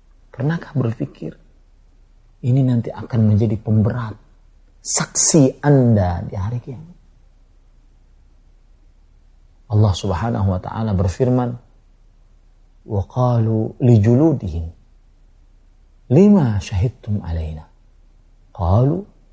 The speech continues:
"Antaqana Allah alladzi antaqa kulla syai'." Mereka, manusia, berkata kepada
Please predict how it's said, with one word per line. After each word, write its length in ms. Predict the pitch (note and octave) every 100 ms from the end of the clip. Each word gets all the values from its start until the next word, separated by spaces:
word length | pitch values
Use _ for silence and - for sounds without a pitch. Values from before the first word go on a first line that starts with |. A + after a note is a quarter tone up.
| _ _ _ _ -
"Antaqana 720 | G#3+ G#3+ G#3 F#3+ - D#3 D#3+
Allah 560 | D3 B2+ C#3+ D#3 E2+ - _ _ -
alladzi 400 | A#2+ B2 C3+ A2+ -
antaqa 480 | C#3+ D#3+ B2 G#2+
kulla 320 | G2 E3 F#3+ F#2+
syai'." 240 | - - - _ _ _ _ _ _ _ _ _ _ _ _ _ _ _ _ _ _ _ _ _ _ _ _ _ _ _ -
Mereka, 560 | E3+ G#3 A3 A#3 A3 - - -
manusia, 480 | B2 C#3+ - G#2+ F2
berkata 480 | F2+ G#2 A#2+ -
kepada 560 | C#3+ C3 D3 D3 D3 -